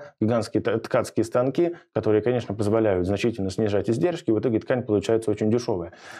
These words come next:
Но индийские-то ткачи из-за этого остаются без работы и практически без средств к существованию. Вот. Строительство Суэцкого канала в итоге тоже пошло вовсе не на пользу Индии. Вроде как мы, да, соединяем Индийский океан с европейскими морями.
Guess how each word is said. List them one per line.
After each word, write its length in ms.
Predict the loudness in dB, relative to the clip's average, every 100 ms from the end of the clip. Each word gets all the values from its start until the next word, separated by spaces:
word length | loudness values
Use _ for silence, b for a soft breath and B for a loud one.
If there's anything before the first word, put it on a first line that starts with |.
| -2
Но 100 | 2
индийские-то 440 | 2 0 -2 -4
ткачи 320 | 0 -2 2 2
из-за 120 | 4
этого 220 | 2 0
остаются 400 | 2 2 2 2
без 160 | 2 4
работы 380 | 4 4 2
и 20 | 0
практически 440 | 0 0 -2 0
без 280 | 2 2 2
средств 340 | 2 2 0 -14 B B
к 80 | -4
существованию. 760 | -2 -2 0 2 2 2 -2 -8 _ B B B _ -2
Вот. 380 | 2 4 2 B B
Строительство 500 | 2 2 4 2 0
Суэцкого 500 | 4 2 2 2 2
канала 400 | 2 4 4 4
в 100 | 4
итоге 240 | 2 2
тоже 260 | 2 2 2
пошло 340 | 0 2 2
вовсе 340 | 2 2 0 0
не 240 | 2 2
на 220 | 4 2
пользу 360 | 4 2 2 2
Индии. 440 | 2 2 2 2
Вроде 240 | 2 2 2
как 180 | 0
мы, 100 | 2
да, 120 | 2 2
соединяем 500 | 2 2 2 2 2
Индийский 320 | 2 2 -2
океан 480 | -2 2 2 4 0
с 100 | 0
европейскими 680 | 0 2 2 2 2 0 2
морями. 460 | 2 2 2 -2